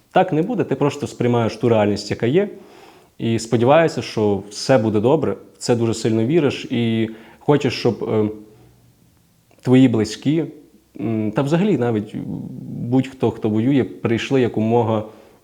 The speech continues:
м, схожими до тих, які йшли. А це, на жаль, м, може так і не бути. Все ж таки, е, навіть по розмові з батьком чи з хлопцями після їхніх,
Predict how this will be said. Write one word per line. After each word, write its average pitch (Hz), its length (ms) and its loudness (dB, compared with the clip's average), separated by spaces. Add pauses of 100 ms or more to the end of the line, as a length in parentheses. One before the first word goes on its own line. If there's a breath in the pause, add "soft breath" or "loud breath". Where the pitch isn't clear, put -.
м, 117 320 -2 (220)
схожими 123 480 2
до 113 200 -2
тих, 127 300 -2
які 113 280 -2
йшли. 104 380 -4 (220)
А 107 120 -6
це, 127 200 -2
на 117 140 0
жаль, 107 220 0
м, 135 840 -6
може 110 360 0
так 104 280 -4
і 104 40 -4
не 104 100 -2
бути. - 360 -8
Все 113 180 -4
ж - 80 -8
таки, 107 320 -4 (720 loud breath)
е, 113 120 2
навіть 139 420 4
по 135 80 4
розмові 120 500 2
з 104 220 -4 (380)
батьком 120 400 0
чи 107 200 -2
з 101 140 -4
хлопцями 110 680 0
після 113 220 0
їхніх, 113 400 0